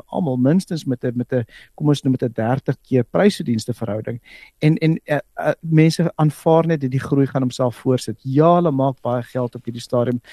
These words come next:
want ons is in 'n nuwe deel van die fase. Maar die vraag wat ek vir jou vra, Ryk, is, gaan hulle hierdie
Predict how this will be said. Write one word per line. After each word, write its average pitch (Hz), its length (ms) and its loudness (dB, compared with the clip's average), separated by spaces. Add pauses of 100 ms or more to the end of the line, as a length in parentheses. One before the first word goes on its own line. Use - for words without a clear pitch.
(160)
want 123 160 -4
ons 131 180 -4
is - 160 -6
in 139 80 0
'n 131 100 2
nuwe 123 200 2
deel 123 220 0
van 120 100 -2
die 113 80 0
fase. 117 380 -4
Maar 123 100 2
die 123 60 2
vraag 202 380 4
wat - 120 -6
ek 139 140 -4
vir 113 120 -6
jou 139 260 4
vra, 123 240 -2
Ryk, 101 380 -8 (400)
is, 143 120 2
gaan 185 300 -2
hulle 180 200 0
hierdie 131 380 0